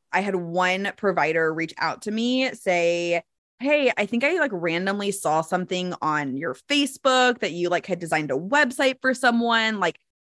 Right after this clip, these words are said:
can you help me with mine? I don't have the capacity to explain to a web designer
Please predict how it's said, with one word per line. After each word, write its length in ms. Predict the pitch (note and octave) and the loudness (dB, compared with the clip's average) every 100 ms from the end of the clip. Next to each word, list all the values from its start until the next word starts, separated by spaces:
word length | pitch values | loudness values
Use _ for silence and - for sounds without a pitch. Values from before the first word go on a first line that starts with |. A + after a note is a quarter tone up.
| - | -2
can 180 | A#3+ | 0
you 140 | G#3 G#3 | 2 -2
help 320 | - F#3+ F3+ | 0 2 2
me 340 | F3 F3 E3+ | -2 -6 -6
with 220 | E3 E3+ F#3+ | -4 -4 0
mine? 460 | A3+ A#3 G#3+ G3+ - | 2 4 4 2 2
I 100 | F3+ | 0
don't 160 | F3+ - | 0 -2
have 200 | F3+ - | -4 -2
the 80 | F3 | -4
capacity 840 | F3 E3+ F3 D#3+ F3 E3 D#3+ D#3+ _ _ _ - | -4 -2 -2 -4 -6 -6 -6 -6 _ _ _ 0
to 100 | F#3+ | 0
explain 400 | G3 - F3+ F3 | 0 0 0 0
to 140 | F#3+ | 2
a 80 | E3 | 4
web 240 | E3 E3+ | 6 2
designer 920 | E3 D#3+ D#3+ D#3+ D#3 D#3 D#3 D#3 D#3+ | 2 0 0 0 -2 0 0 0 -2